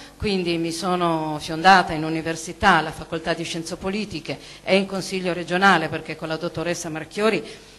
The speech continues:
eh, io sono una pensionata dell'università, <laughs> quindi già quando lavoravo con la dottoressa Marchiori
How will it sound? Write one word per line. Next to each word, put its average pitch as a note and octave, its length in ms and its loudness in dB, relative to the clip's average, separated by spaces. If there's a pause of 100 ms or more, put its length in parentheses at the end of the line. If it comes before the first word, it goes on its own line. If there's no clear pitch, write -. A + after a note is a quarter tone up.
(120)
eh, D3+ 400 -6
io D#3 320 -8
sono D3+ 260 -6
una D3 160 -4
pensionata E3+ 840 0
dell'università, D#3+ 880 -8
<laughs> - 40 -20
quindi F#3 340 -8
già F#3 240 0
quando F3+ 260 -4
lavoravo F#3 560 -2
con F3+ 140 -18
la E3+ 80 -14
dottoressa E3 500 -8
Marchiori F#3+ 500 2